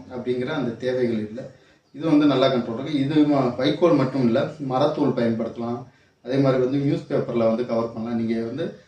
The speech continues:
மக்குற பொருட்கள் எதை வேணும், எதை வந்து பயிருக்கு இடையில போடுறீங்களோ அதுதான் வந்து, அஹ், மல்ச்சிங் அப்படின்னு சொல்லுவாங்க, தலைக்கூலம் அப்படின்னு சொல்லுவாங்க மல்ச்சிங்.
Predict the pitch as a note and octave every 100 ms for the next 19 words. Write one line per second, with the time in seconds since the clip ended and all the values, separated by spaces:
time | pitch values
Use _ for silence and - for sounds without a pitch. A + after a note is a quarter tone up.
0 | _ C3 C3 - G3 F3+ D3 C#3 C#3+ A#2+
1 | A#2+ D#3 D#3 C#3 A#2+ A#2+ C#3+ D3+ C#3 B2
2 | A#2 A2+ E3 - - C#3 D3 - A#2 B2
3 | B2 A#2 A2+ A2 D3 E3+ - - A#2+ C3
4 | C3 A#2+ D#3 F#3 - _ _ _ _ _
5 | _ - B2+ B2 A#2+ C#3 C#3 C#3 B2+ A2
6 | A#2+ A#2 G#2+ G#2+ C#3 F#3 - _ _ _
7 | _ _ C3 C#3+ D#3+ - C#3+ B2 A#2+ G#2+
8 | A2 G#2+ G#2+ A2 A#2 - B2+ A#2+ B2+